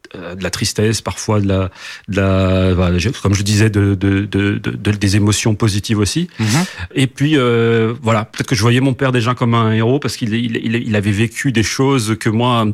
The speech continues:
Speaker 1: donc un, un petit garçon, euh, né en mille neuf cent soixante-dix-neuf, euh,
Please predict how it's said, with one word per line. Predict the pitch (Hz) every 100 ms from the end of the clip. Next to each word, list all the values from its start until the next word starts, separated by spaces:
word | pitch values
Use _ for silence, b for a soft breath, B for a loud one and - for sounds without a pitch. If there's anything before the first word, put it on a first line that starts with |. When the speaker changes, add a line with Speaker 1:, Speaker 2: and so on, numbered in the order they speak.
| -
Speaker 1:
donc | 113 110
un, | 107 104 B B B -
un | 104
petit | 95 123
garçon, | 113 - 131 131 107
euh, | 107
né | 117
en | 113
mille | 113
neuf | 110
cent | 123
soixante-dix-neuf, | - 113 131 117 117 120 120 - -
euh, | 101 104